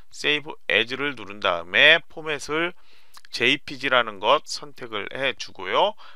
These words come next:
그 다음 자동으로 확장명이 제이피지로 변경이 됐죠. 그러면 저장해야 되는 내 문서 밑에 지티큐라는 폴더에 이 파일을 저장을 해줍니다. 여기에서 이미지 옵션의 퀄리티는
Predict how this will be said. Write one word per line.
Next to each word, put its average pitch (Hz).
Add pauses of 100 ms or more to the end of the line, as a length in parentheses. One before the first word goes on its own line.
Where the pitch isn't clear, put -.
(120)
그 -
다음 101
자동으로 139
확장명이 139
제이피지로 -
변경이 113
됐죠. 151 (320)
그러면 98
저장해야 123
되는 113
내 101
문서 101
밑에 123
지티큐라는 -
폴더에 143
이 110
파일을 127
저장을 95
해줍니다. 113 (580)
여기에서 151
이미지 147
옵션의 135
퀄리티는 180